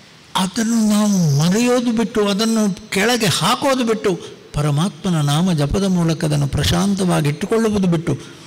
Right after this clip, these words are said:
ಹೊಲಸನ್ನುವಂಥದ್ದೇ ಒಳಗೆ ಸೇರಿಕೊಂಡ್ರೆ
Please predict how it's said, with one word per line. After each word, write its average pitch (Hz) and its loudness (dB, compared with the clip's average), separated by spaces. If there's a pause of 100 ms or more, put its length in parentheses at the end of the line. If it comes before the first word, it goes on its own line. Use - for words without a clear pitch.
(140)
ಹೊಲಸನ್ನುವಂಥದ್ದೇ 202 0
ಒಳಗೆ 196 0
ಸೇರಿಕೊಂಡ್ರೆ 165 0